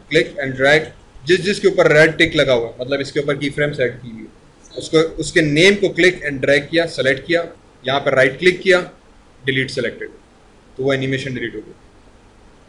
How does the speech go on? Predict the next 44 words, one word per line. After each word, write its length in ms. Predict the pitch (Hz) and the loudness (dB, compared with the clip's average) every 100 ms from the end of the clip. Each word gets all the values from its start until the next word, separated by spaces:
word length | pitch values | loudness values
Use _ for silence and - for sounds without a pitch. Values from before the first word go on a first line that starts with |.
| _ _ - | _ _ -6
लेकिन 180 | 160 208 | 0 4
आपने 220 | 208 226 | 4 4
कहा, 100 | 226 | 2
"नहीं 160 | 233 233 | 2 4
यार 260 | 240 - - 240 | 2 2 -8 -4
इस 220 | 240 - | -4 -6
हाथ 420 | - 139 180 233 - | -14 -2 0 0 -2
की 160 | 208 214 | -6 -4
मैंने 220 | 180 202 | 0 -2
सारी 320 | 196 165 175 214 | -2 -2 0 0
नहीं 120 | 156 | 2
delete 280 | 202 190 - | 0 0 -4
करनी।" 240 | 151 127 - - _ _ - | -8 -8 -14 -20 _ _ -10
सिर्फ 520 | - 214 240 240 - _ - | 2 6 6 4 -14 _ -14
जो 200 | 170 180 | -4 -2
शुरू 340 | - 170 170 214 | -2 -2 -2 -2
से 260 | - 196 196 | 0 2 2
तो 140 | 196 | 0
ठीक 260 | - 185 202 | -4 -6 0
था 60 | 156 | 0
पहला 260 | 151 135 160 | 2 2 2
frame, 260 | 165 135 135 - - _ _ _ _ - 131 | 2 -4 -4 -12 -20 _ _ _ _ -20 -4
जो 100 | 156 | 2
ये 120 | 180 160 | 2 2
ट्वेल्व 300 | 170 180 240 | 2 4 4
फ्रेम 240 | - 214 208 | 4 2 2
की 100 | 190 | 0
एनिमेशन 460 | 175 165 160 180 | 0 -2 -2 -2
है 60 | 170 | 0
ये 220 | 156 180 | 4 4
गलत 260 | 147 135 127 | 4 2 0
हो 60 | 107 | -8
गई 120 | 101 | -10
है, 140 | 98 - _ - - - - _ 135 | -12 -20 _ -20 -20 -20 -20 _ -6
मुझे 180 | 156 175 208 | -2 2 2
इसको 240 | 208 226 | 4 2
delete 320 | 170 151 147 | 2 -2 -2
करना 180 | 127 - | -6 -6
है। 60 | - _ _ _ - - - - - | -14 _ _ _ -20 -20 -20 -18 -8
तो 80 | 131 | -4
hand 240 | 131 180 | 0 2
को 80 | 202 | 0
select 320 | 196 202 208 | 2 4 2
किया, 220 | 202 214 | 2 2